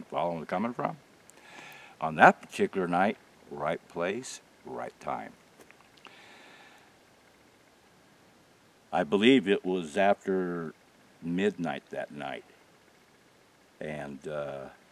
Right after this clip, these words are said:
we were coming down this trail, see? And this one trail, me and G, we, we had researched, uh, did the footwork of the whole area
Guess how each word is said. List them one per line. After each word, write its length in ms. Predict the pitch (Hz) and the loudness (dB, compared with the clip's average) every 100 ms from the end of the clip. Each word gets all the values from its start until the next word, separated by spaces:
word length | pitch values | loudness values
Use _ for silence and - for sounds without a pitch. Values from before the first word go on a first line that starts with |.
| - - - - _ - | -20 -20 -20 -20 _ -12
we 120 | 82 | -8
were 100 | 82 | -8
coming 340 | - 92 85 | -4 -4 -2
down 240 | 80 82 76 | -2 -2 -4
this 180 | 67 - | -8 -14
trail, 420 | - 98 98 76 | -8 -4 -4 -6
see? 360 | - 78 69 78 - - - - - - - - - - | -10 -12 -10 -10 -14 -20 -20 -20 -20 -20 -20 -14 -12 -10
And 160 | 78 | -10
this 180 | 82 - | -10 -8
one 180 | 92 87 | -6 -6
trail, 400 | - 92 107 87 | -6 -2 0 0
me 220 | 67 85 | -2 -4
and 120 | 90 67 | -4 -6
G, 240 | 82 101 | -4 -4
we, 300 | 82 85 87 - - - - | -4 -8 -10 -16 -20 -20 -12
we 140 | 85 | -6
had 180 | 87 73 | -4 -4
researched, 680 | 85 117 - 82 76 - - - - - - - - - - - | 0 0 0 -4 -6 -8 -18 -20 -20 -20 -20 -20 -20 -20 -16 -8
uh, 120 | 85 | -6
did 220 | 78 90 | -4 -4
the 60 | - | -6
footwork 600 | - 165 - 87 92 82 | -2 -2 -2 -8 -6 -6
of 80 | |
the 100 | 76 | -4
whole 240 | 71 90 80 | -2 0 -2
area 440 | 80 82 69 69 | -2 -2 -4 -10